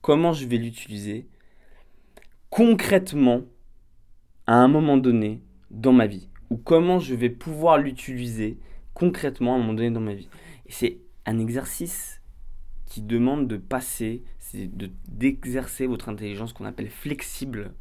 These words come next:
il y a une autre intelligence qui est l'intelligence cristallisée, de, d'int-, de travailler votre intelligence flexible pour réussir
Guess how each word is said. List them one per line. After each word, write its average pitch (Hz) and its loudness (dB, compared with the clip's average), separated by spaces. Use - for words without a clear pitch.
il - -14
y - -10
a - -6
une 190 -4
autre 185 -10
intelligence 104 -10
qui - -18
est - -12
l'intelligence 98 -14
cristallisée, 113 -10
de, - -6
d'int-, 110 -4
de 104 -6
travailler 123 0
votre 120 -6
intelligence 113 -8
flexible 135 -10
pour 113 -6
réussir 165 -2